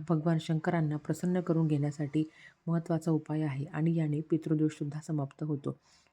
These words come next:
ही वस्तू घराच्या मुख्य दरवाजाला लावली, तर तुमच्या घरात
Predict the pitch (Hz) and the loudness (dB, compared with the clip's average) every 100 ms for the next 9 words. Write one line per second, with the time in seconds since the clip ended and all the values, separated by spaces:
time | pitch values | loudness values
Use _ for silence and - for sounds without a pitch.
0 | _ 214 202 170 - 165 160 160 160 156 | _ 0 0 0 0 2 2 0 0 0
1 | 156 156 - 165 156 156 156 156 156 160 | 0 0 0 2 2 2 2 2 2 2
2 | 143 151 - - _ 170 165 - _ _ | 0 -2 -12 -20 _ -2 -2 -6 _ _
3 | 170 165 160 170 165 170 165 151 | 0 2 2 0 0 2 2 0